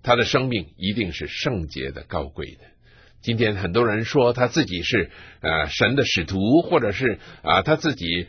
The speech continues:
是怎么样怎么样的，呃，神的工人等等，但是他们自己的私生活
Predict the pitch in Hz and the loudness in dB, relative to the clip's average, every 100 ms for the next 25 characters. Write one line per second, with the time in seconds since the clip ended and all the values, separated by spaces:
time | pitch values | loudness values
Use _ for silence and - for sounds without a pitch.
0 | - - 131 - 87 104 113 95 87 101 | -10 0 0 2 0 2 2 0 0 0
1 | 101 90 82 - - - 87 87 85 80 | 0 -2 -4 -10 -20 -2 2 4 4 2
2 | 80 - - 117 151 143 98 87 - 196 | -2 0 2 4 6 6 6 2 4 6
3 | 175 113 127 117 107 107 85 - - - | 6 4 2 -2 0 2 0 -4 -20 2
4 | 180 160 151 226 226 262 190 104 98 - | 4 4 4 2 2 -2 -2 -2 -4 -2
5 | 247 247 202 107 104 | 0 0 0 0 -2